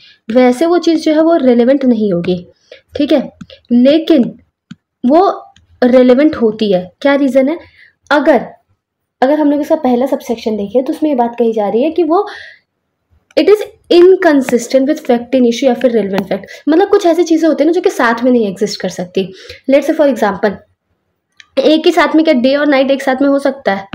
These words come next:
Is it possible? No, not possible। आप एक ही, अ, मतलब एक ही body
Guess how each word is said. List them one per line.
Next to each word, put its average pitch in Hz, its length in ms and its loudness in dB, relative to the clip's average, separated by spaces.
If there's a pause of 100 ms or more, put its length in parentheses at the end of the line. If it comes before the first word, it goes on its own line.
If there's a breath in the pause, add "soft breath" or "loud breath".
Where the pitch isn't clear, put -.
(480)
Is 262 140 4
it 311 200 2
possible? 294 420 2 (720)
No, 349 140 2 (400)
not 311 260 0
possible। 269 340 0 (680 loud breath)
आप 294 300 0 (1120 soft breath)
एक 302 340 2
ही, 359 340 4
अ, 254 40 2
मतलब 254 500 0
एक 311 260 2
ही 359 60 4
body 269 560 0